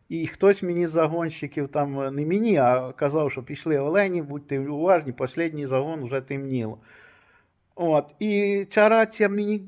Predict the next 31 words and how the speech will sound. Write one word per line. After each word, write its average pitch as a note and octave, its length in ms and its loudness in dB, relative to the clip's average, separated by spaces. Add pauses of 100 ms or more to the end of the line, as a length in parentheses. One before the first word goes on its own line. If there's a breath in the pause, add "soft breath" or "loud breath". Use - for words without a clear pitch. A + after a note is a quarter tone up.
(100)
я G3+ 360 8
даже E3+ 260 2
не D3+ 140 -2
почув, D#3 440 -4
що C#3+ 120 -6
мені C#3 240 -4
сказали, C#3+ 520 2
що - 240 -14
там E3+ 160 2
олені C#3 460 -2
йдуть B2 280 -10
в - 20 -16
мою A#2+ 260 -6
сторону. A#2 500 -4 (300 loud breath)
А D3 180 0
олені E3+ 340 2
почули, D3+ 480 -2
відвернули. C#3+ 640 -2
Від B3+ 240 -4
цього G#3+ 220 6
вони D#3+ 240 -2
відвернули, D3 680 -2
не F3+ 160 -2
від F#3+ 200 -6
цього. C3+ 360 0 (380 loud breath)
Ну, E3+ 380 2
вони D#3+ 240 2
вернулися D#3 580 0
назад C3+ 400 -2
між C3 260 -2
загонщиками. A#2+ 920 -4